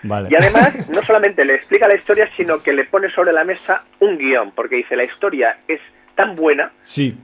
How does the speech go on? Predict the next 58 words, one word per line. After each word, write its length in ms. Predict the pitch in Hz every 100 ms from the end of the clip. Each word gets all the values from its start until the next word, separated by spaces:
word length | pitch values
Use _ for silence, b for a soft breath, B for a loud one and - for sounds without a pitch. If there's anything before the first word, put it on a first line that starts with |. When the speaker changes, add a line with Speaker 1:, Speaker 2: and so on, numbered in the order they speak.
| -
Speaker 2:
que 120 | 147
te 140 | 139
dejo 300 | 160 202 -
el 80 | 220
guión 280 | 160 160 202 175
escrito 460 | 156 214 185 185 160
de 80 | 147
la 140 | 139
película 460 | 139 156 175 226 220
para 180 | - -
que 120 | 135
vendas 260 | 170 185
los 180 | 175 156
derechos 480 | 143 180 - 269 - _
y 100 | 131
hagas 200 | 143 147
la 140 | 139 120
película. 360 | - 147 135 117
Speaker 1:
Y 40 |
encima 60 | 175
Speaker 2:
O 20 |
sea, 60 | 156
Speaker 1:
te 40 |
Speaker 2:
yo 40 |
Speaker 1:
forres. 440 | 143 147 120 107 135
Speaker 2:
te 60 |
pido 140 | 180 214
este 180 | - 208
di-, 120 | 202
te 120 | - 151
pido 160 | 190
este 160 | 220 185
dinero, 280 | 165 165 247 -
pero 200 | 143 -
te 100 | 120
estoy 240 | - 190
dando 420 | 202 214 226 277 b b -
mucho 380 | 170 220 - 123
a 60 |
cambio 240 | 123 127 120
de 60 |
este 180 | 113 113
dinero". 260 | 110 107 101
Speaker 1:
Ya, 280 | 123 127 127
ya, 60 | 123
Speaker 2:
Entonces, 240 | 123 165
Speaker 1:
ya. 80 | 113
Speaker 2:
realmente 460 | 131 143 165 170 156
la 140 | 127
película 340 | - 147 170 135
transcurre 500 | 120 - 160 175 170
toda 380 | 180 175 202 - b _
con 180 | 160 165
la 100 | 156
narración 640 | 147 135 131 - 165 147 156
de 120 | -
este 160 | 139 147
personaje 680 | 143 143 143 156 160 151 139